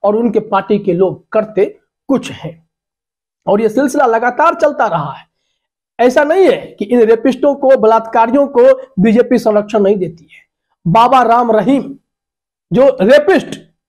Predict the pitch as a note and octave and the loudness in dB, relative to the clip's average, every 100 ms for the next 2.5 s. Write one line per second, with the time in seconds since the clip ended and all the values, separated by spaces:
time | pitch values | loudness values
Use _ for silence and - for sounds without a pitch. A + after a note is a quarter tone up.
0 | _ _ - C#4 E4+ F4 E4 - B2+ - | _ _ -2 0 0 0 0 0 -2 -16
1 | _ _ _ E3 D4 D#4+ C#4+ A3 A#3+ G3+ | _ _ _ -2 2 4 2 2 0 0
2 | D#3+ E3 - - | -2 -10 -16 -20